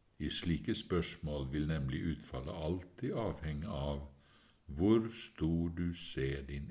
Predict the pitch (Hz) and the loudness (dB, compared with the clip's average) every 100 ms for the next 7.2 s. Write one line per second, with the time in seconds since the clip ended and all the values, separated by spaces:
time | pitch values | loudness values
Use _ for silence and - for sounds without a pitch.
0 | - 104 85 69 95 107 - - 58 60 | -4 0 0 -2 -4 -6 -8 -8 -6 -8
1 | 67 69 - _ _ _ _ _ _ _ | -12 -18 -20 _ _ _ _ _ _ _
2 | - - 67 62 62 65 - - - - | -14 -4 -2 -2 -4 -6 -10 -10 -10 -10
3 | - 90 85 - - - _ _ _ _ | -6 -4 -4 -4 -12 -18 _ _ _ _
4 | _ _ _ _ - _ _ _ _ - | _ _ _ _ -20 _ _ _ _ -18
5 | - - _ _ - 90 104 113 123 113 | -18 -20 _ _ 4 8 8 8 4 4
6 | 98 95 98 - 80 87 87 98 92 - | 4 4 0 2 4 6 4 2 0 -2
7 | 95 | 0